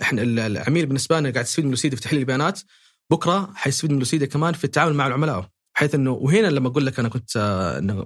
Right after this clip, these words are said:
إحنا ما نستهدف ال-، ال-، ال-، اس ام ايز وشركات المتوسطة الصغيرة،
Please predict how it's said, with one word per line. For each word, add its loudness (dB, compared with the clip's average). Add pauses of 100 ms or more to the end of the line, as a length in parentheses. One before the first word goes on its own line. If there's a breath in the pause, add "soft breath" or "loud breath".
إحنا 0
ما 2
نستهدف -2
ال-، -2
ال-، -10
ال-، -20 (260)
اس 0
ام 2
ايز 4
وشركات -2
المتوسطة -2
الصغيرة، 0